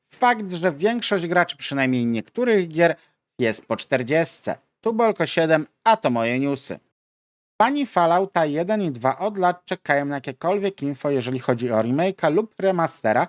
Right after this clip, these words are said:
tych dwóch gier. Bethesda twierdzi, że nie ma zamiaru ich robić, dlatego że chcą okazać szacunek serii.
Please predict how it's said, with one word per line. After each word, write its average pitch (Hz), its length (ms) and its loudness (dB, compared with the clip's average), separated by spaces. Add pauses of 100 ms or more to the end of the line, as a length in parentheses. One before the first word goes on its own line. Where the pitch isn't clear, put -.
(360)
tych 101 200 2
dwóch 113 360 -6
gier. 139 300 2 (400)
Bethesda 202 520 0
twierdzi, 123 400 -6
że 123 160 -4
nie 143 140 -2
ma 180 140 0
zamiaru 147 560 0
ich 113 240 -8
robić, 117 380 0
dlatego 185 440 -2
że 160 120 -2
chcą 151 340 -2
okazać 127 440 -2
szacunek 123 600 -2
serii. 165 500 0